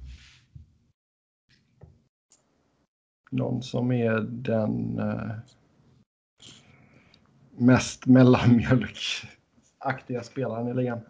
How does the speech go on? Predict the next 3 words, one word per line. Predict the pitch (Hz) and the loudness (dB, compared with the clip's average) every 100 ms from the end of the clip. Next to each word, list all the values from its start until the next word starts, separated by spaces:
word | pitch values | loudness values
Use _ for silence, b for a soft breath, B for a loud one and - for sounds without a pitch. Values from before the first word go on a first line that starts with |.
| - | -8
Eh, | 117 113 - - - - - _ _ _ _ _ _ _ _ _ - _ | -6 -4 -6 -8 -8 -12 -16 _ _ _ _ _ _ _ _ _ -20 _
ja, | - - 135 135 | -10 -8 -6 -8
du. | - | -10